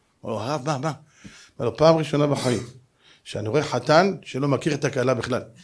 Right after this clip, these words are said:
הוא קנה חתן תורה, הוא לא מכיר את התורה. מה, אתה בחיים שלך לא בא לו שיעור, לא לגמרא, לא לכלום.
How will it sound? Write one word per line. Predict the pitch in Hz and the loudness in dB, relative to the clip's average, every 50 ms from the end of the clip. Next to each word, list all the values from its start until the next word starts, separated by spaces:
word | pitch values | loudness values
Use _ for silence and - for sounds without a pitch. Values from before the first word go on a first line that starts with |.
| - _ _ _ _ _ _ _ _ _ _ _ _ _ _ - | -20 _ _ _ _ _ _ _ _ _ _ _ _ _ _ -10
הוא | 127 - | -2 0
קנה | 147 143 175 175 | 4 4 6 6
חתן | 143 - - - 190 180 147 | 6 4 4 6 6 6 6
תורה, | 160 175 185 | 6 8 8
הוא | 180 180 | 8 8
לא | 185 | 8
מכיר | 175 151 180 175 | 6 4 4 2
את | 165 | 2
התורה. | 147 175 165 151 | 2 2 2 2
מה, | 135 | 4
אתה | - 147 | 4 2
בחיים | 147 147 185 196 | 4 4 4 2
שלך | - 175 | 4 4
לא | 175 | 4
בא | 170 170 | 6 8
לו | 180 180 160 | 8 6 6
שיעור, | - - 151 156 147 160 170 160 147 131 120 131 | 4 2 2 4 6 6 6 6 4 2 2 4
לא | 156 170 | 4 4
לגמרא, | 160 156 135 139 139 143 139 147 160 160 147 | 4 4 2 2 4 4 6 8 10 10 10
לא | 143 156 165 | 8 6 4
לכלום. | 156 139 151 151 165 185 175 165 156 | 4 2 2 4 6 6 6 6 4